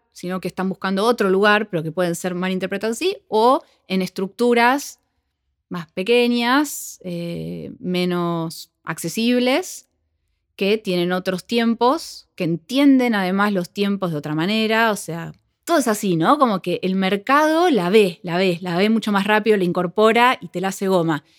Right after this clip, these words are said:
Y acá me parece que está pasando un poco eso, ¿no? Como hay una necesidad de una formación más amplia, pero se está dando muy pocos espacios para ciertas élites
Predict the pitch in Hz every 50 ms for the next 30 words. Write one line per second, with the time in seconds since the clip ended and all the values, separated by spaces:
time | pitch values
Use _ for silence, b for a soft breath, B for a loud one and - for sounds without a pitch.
0 | b b b - 190 196 226 254 277 277 240 254 254 262 226 202 185 - 175 170
1 | - 160 - 170 170 170 165 165 160 160 160 156 156 - - 160 151 147 - -
2 | 147 156 170 185 214 214 214 196 180 170 160 165 160 156 151 b b b b b
3 | b b b b b b - 180 208 226 226 214 202 202 196 - 196 185 - 208
4 | 208 208 208 214 208 208 202 190 - 196 196 190 180 190 - - 214 208 214 208
5 | 208 202 - 254 240 247 254 247 247 247 262 277 285 311 320 - - - - -
6 | 175 - - 190 196 202 208 202 202 208 220 233 226 - 233 220 233 226 - 214
7 | 202 - - 226 233 233 - - - 240 240 247 254 254 b b b b b b
8 | b b _ _ - 185 185 180 175 180 175 175 170 170 165 165 165 151 143 -
9 | _ _ _ _ _ _ _ _ _ _ _ _ _ _ - - - 214 214 214
10 | 214 202 - 208 208 220 233 254 269 254 - - - -